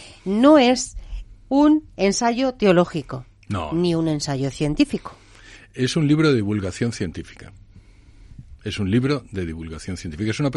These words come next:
Speaker 2: es un libro para todas las personas. Es verdad que me he encontrado muchas veces cuando estoy dando conferencias que hay personas que me preguntan si este libro lo voy a poder entender yo.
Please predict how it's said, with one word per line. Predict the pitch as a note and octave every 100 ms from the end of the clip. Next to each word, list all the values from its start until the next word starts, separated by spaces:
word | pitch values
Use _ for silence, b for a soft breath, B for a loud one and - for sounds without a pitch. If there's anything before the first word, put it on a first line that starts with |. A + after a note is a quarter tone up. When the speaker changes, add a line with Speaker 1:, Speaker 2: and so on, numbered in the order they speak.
| -
Speaker 2:
es | A#2+
un | C#3+
libro | C3+ D3
para | - E2
todas | - G2+
las | F2+
personas. | - E2 G2 F2+
Es | A2+
verdad | B2 A#2 B2+ B B B B B B B B - -
que | G#2
me | G2
he |
encontrado | G#2 A2+ A#2
muchas | A2+ G2+ G2+
veces | G#2+ G#2 F#2+
cuando | F2+ F2
estoy | E2+ - F#2
dando | F#2+ F#2
conferencias | F2 F#2+ - G2+ - A#2+ - B B B B B -
que | G#2
hay | G2+
personas | A2+ - A2+ A2
que | -
me | G#2 F2+
preguntan | F#2 F#2+ G2 A2+ A#2+ - -
si | - A2
este | G2+ A2
libro | A2 A#2
lo | G2+
voy | G2
a | G#2
poder | G#2 F#2+
entender | F2+ E2+ F#2 E2 D2+
yo. | C#2+